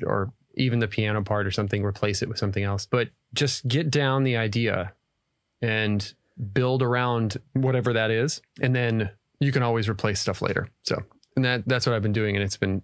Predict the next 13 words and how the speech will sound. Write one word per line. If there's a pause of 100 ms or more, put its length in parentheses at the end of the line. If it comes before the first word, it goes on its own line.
(100)
helping
a
lot.
But
coming
in, (560)
to
answer
your
question,
coming
in
with